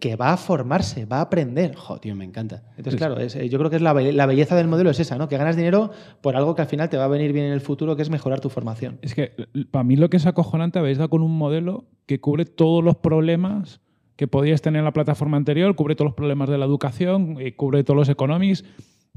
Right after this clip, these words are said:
Speaker 3: O sea, yo es que hoy lo estoy flipando. <laughs> O sea,
Speaker 2: Yo, yo quiero de esto, yo quiero. ¿Qué, qué
Speaker 3: Pues
Speaker 2: te tengo que hacer? ¿Dónde lo compramos, tío? Corti, ¿tú te metes también?
Speaker 3: Nos metemos, nos metemos.
Speaker 2: Vamos al tirón.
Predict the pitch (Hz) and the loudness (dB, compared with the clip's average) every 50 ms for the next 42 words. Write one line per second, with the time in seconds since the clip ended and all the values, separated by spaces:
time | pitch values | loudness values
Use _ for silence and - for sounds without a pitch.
0 | - - - - - - - 147 - 143 135 147 147 - 196 190 190 165 - - | -20 -18 -16 -16 -14 -12 -12 -6 -4 0 2 2 4 6 6 6 6 4 4 2
1 | 156 - 135 113 - - 104 110 127 139 113 - - 147 170 - - - - 160 | 0 0 0 -4 -4 -6 -6 0 2 4 4 4 4 2 2 2 2 2 2 2
2 | - - - - - - - - - - - - - - - - - - 143 - | 2 0 -2 -8 -14 -16 -18 -18 -20 -20 -20 -20 -20 -20 -20 -18 -14 -12 -10 -2
3 | 143 147 139 135 147 131 123 120 117 110 - 110 101 104 127 131 117 120 113 104 | 0 2 4 4 4 4 4 4 2 0 -4 -6 -6 -2 -2 -2 0 -2 -4 -4
4 | 92 - - - - - _ _ _ _ _ - - 117 78 - - 143 127 135 | -6 -10 -14 -20 -20 -20 _ _ _ _ _ -10 -8 -8 -8 -8 -8 -6 -4 -2
5 | 135 123 143 143 143 135 120 135 120 113 - 120 113 120 135 147 151 143 135 139 | -2 0 2 2 2 2 2 0 -2 -4 -6 -8 -6 -4 -2 -2 -2 0 -2 -2
6 | 120 110 98 95 95 - - 135 120 110 110 - 143 143 - 120 117 143 139 151 | -4 -6 -8 -12 -14 -10 -8 -6 -6 -2 0 0 0 0 0 -2 0 2 2 4
7 | 151 151 139 151 - 143 139 151 175 214 226 - - 143 139 131 127 123 - 139 | 4 4 2 0 0 2 4 4 4 2 0 -2 0 2 4 4 4 2 2 0
8 | 131 123 113 113 117 - 131 117 113 110 117 120 117 104 104 110 104 101 110 107 | 0 0 -2 -2 0 0 0 0 0 0 2 0 0 0 -2 -6 -8 -6 -6 -4
9 | 113 104 104 | -4 -6 -8